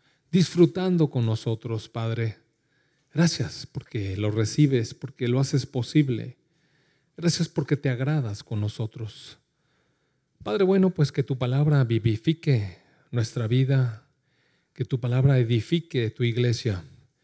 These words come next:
Espíritu Santo, haz tu obra, fluye con libertad, tocando los corazones, revelando la intención del corazón de nuestro Padre.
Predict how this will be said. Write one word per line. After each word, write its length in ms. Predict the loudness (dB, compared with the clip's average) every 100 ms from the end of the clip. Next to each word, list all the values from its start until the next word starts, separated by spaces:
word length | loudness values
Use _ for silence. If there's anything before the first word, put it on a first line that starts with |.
| _ _ _ _ _ _ _
Espíritu 460 | -18 -8 -2 0 0
Santo, 520 | 0 -2 -2 0 -2 -2 -8 -14
haz 260 | -8 -8 -6
tu 160 | -2
obra, 480 | -2 -2 -4 -6 -10 _
fluye 540 | 4 4 2 -4 -6
con 140 | -6 -4
libertad, 560 | -4 -4 -8 -8 -10 -12 _ _ _ _ _ _ _ _ _ _ _ _ _ _ _ _
tocando 340 | -8 -2 0
los 180 | 2 2
corazones, 600 | 2 -2 0 2 2 2
revelando 580 | 2 2 4 4 6 6
la 120 | 4
intención 760 | 2 0 -2 2 4 6 4 2
del 180 | -2 -4
corazón 440 | -6 -4 0 2
de 80 | 2
nuestro 320 | -2 -6 -12
Padre. 500 | -6 -6 -6 -8 -16